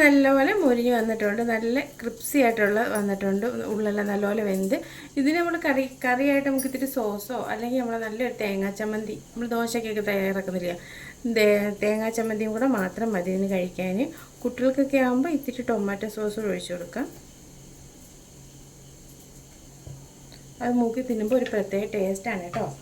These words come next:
നമുക്കൊന്ന് തുറന്ന് നോക്കാം, ഉള്ളൊക്കെ വെന്തോ എന്ന്. പുറമൊക്കെ നല്ല ക്രിസ്പി ആയിട്ടിരിക്കുകയാണ്, നല്ല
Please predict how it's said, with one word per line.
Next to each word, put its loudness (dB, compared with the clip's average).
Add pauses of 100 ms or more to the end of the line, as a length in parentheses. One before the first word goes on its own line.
(1500)
നമുക്കൊന്ന് -4 (240)
തുറന്ന് -2
നോക്കാം, -4
ഉള്ളൊക്കെ -4
വെന്തോ -4 (100)
എന്ന്. -6 (200)
പുറമൊക്കെ 0
നല്ല 2 (120)
ക്രിസ്പി 0
ആയിട്ടിരിക്കുകയാണ്, 0 (2250)
നല്ല -8